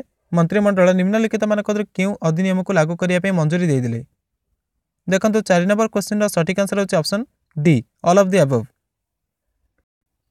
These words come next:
ଆନ୍ଧ୍ରପ୍ରଦେଶର ମୁଖ୍ୟମନ୍ତ୍ରୀ ୱାଇ ଏସ୍ ଜଗନମୋହନ ରେଡ୍ଡୀଙ୍କ ଅଧ୍ୟକ୍ଷତାରେ ମନ୍ତ୍ରିମଣ୍ଡଳ ନିମ୍ନଲିଖିତ ଆନ୍ଧ୍ରପ୍ରଦେଶ ଦିଶା ଆକ୍ଟ ଟୁ ଥାଉଜେଣ୍ଡ ନାଇଣ୍ଟିନ୍, ଆନ୍ଧ୍ରପ୍ରଦେଶ କ୍ରିମିନାଲ ଲ ଆମେଣ୍ଡମେଣ୍ଟ ଆକ୍ଟ ଟୁ ଥାଉଜେଣ୍ଡ ନାଇଣ୍ଟିନ୍ ଏବଂ ଆନ୍ଧ୍ରପ୍ରଦେଶ ସ୍ପେଶାଲ କୋର୍ଟ ଫର ସ୍ପେସିଫିକ୍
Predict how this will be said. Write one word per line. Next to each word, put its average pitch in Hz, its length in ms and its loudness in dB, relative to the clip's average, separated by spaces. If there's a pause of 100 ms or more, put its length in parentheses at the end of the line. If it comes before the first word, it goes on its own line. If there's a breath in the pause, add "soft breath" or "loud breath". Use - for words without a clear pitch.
(240)
ଆନ୍ଧ୍ରପ୍ରଦେଶର 220 640 4
ମୁଖ୍ୟମନ୍ତ୍ରୀ 190 520 2 (140)
ୱାଇ 165 160 6
ଏସ୍ 202 120 2
ଜଗନମୋହନ 202 400 2 (140)
ରେଡ୍ଡୀଙ୍କ 170 400 2 (200)
ଅଧ୍ୟକ୍ଷତାରେ 190 600 2
ମନ୍ତ୍ରିମଣ୍ଡଳ 185 680 2 (640)
ନିମ୍ନଲିଖିତ 214 560 2 (760)
ଆନ୍ଧ୍ରପ୍ରଦେଶ 190 600 0
ଦିଶା 165 400 0
ଆକ୍ଟ 180 240 0
ଟୁ 185 140 -2
ଥାଉଜେଣ୍ଡ 180 280 2
ନାଇଣ୍ଟିନ୍, 175 300 0 (360)
ଆନ୍ଧ୍ରପ୍ରଦେଶ 190 420 2 (100)
କ୍ରିମିନାଲ 180 340 2 (100)
ଲ 175 40 6 (160)
ଆମେଣ୍ଡମେଣ୍ଟ 175 460 0
ଆକ୍ଟ 175 200 0 (100)
ଟୁ 170 100 -4
ଥାଉଜେଣ୍ଡ 175 280 2
ନାଇଣ୍ଟିନ୍ 170 280 -2 (340)
ଏବଂ 165 140 2 (100)
ଆନ୍ଧ୍ରପ୍ରଦେଶ 196 420 0 (400)
ସ୍ପେଶାଲ 185 460 -2
କୋର୍ଟ 202 200 2
ଫର 196 140 4
ସ୍ପେସିଫିକ୍ 185 540 -4